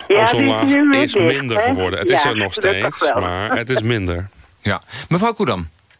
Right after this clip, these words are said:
Speaker 1: Maar, eh,
Speaker 3: Mevrouw Koedam, ik,
Speaker 1: ja?
Speaker 3: ik wil u graag bedanken voor de vraag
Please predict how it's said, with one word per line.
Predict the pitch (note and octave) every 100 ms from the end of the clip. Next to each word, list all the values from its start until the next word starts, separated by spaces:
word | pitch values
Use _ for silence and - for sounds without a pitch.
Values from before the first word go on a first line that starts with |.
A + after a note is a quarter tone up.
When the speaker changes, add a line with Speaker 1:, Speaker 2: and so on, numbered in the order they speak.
| _ - - - - - - - -
Speaker 1:
Maar, | G#3+ G#3+ G#3 G3+
eh, | G3 F#3+ G3
Speaker 3:
Mevrouw | F#3+ F#3
Koedam, | F#3+ C#3+ D3 E3 _ _ _
ik, | -
Speaker 1:
ja? | G#3 E3+
Speaker 3:
ik | E3+
wil | C#3+
u | C3
graag | B2 A2
bedanken | G#2 B2 A2+ D2+
voor | -
de | D#2
vraag | - C2 D#2